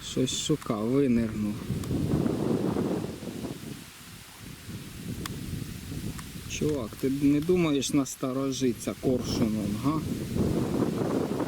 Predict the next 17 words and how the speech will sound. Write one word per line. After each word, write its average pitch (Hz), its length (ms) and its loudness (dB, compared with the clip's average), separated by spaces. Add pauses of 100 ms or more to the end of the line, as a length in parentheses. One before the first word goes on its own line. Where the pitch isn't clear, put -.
(1200)
Це 139 80 -2
ж - 160 -8
такі 143 240 0
гади, 143 360 0
вони 139 260 4
й 135 100 4
собі 143 400 0
подобних 120 800 0
жруть. 101 400 2 (1400)
Тільки 135 240 2
погляньте. - 720 -2 (1600)
Що, - 220 -4 (100)
пахне 151 480 0
антимоскіто? 117 1120 4
<laughs> 196 240 8 (2500)
Надо 135 380 4
його 120 320 2